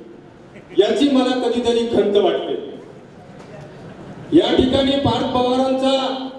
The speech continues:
उल्लेख किरण गायकवाड यांनी अर्जुनाचा केलेला आहे.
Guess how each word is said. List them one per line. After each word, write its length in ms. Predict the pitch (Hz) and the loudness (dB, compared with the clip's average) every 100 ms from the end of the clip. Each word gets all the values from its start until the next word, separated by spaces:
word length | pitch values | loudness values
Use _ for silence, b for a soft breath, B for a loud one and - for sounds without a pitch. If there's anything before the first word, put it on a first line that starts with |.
| - - - - - - - - - | -16 -20 -20 -20 -20 -20 -20 -20 0
उल्लेख 480 | - 214 247 262 254 | 4 4 4 2 2
किरण 260 | 233 254 254 | 2 2 2
गायकवाड 360 | 240 240 254 | 2 2 2
यांनी 320 | 254 247 247 247 | 2 2 2 2
अर्जुनाचा 640 | 226 220 254 254 - 254 | 2 0 2 2 2 2
केलेला 380 | - 226 220 - | 2 4 4 4
आहे. 220 | - | 2